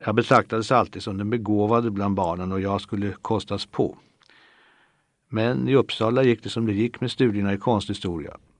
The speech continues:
Juvenalorden och studentspexen upptog min tid i allt större omfattning och gillet och flustret tog sin efterhand allt mer växande del av mina studielån.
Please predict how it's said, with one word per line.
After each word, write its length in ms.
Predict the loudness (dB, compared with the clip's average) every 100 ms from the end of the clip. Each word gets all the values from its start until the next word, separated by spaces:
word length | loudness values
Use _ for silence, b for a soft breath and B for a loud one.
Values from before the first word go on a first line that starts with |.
| _ _ _ _ -6
Juvenalorden 800 | -2 2 4 4 4 4 4 2
och 120 | 0
studentspexen 880 | 0 0 0 0 -2 -2 -2 -2 0
upptog 400 | 0 0 -4 -2
min 120 | -2
tid 240 | -2 -2
i 80 | 2
allt 160 | 0 -2
större 280 | -4 -4 -2
omfattning 800 | -2 -2 -4 -4 -6 -6 -6 B B B B B
och 120 | B 2
gillet 440 | 6 6 6 2
och 80 | 0
flustret 580 | 4 4 4 -2 -4 -2
tog 400 | 0 0 -4 -10 _ _ _
sin 160 | -10 -4
efterhand 600 | -4 -2 0 4 4 2 -2
allt 400 | -2 0 -2 -4
mer 200 | -2 0
växande 600 | 0 -2 -4 -6 -4 -2
del 300 | -2 -4 -4
av 100 | -4
mina 180 | -6
studielån. 580 | -6 -6 -6 -8 -10 -12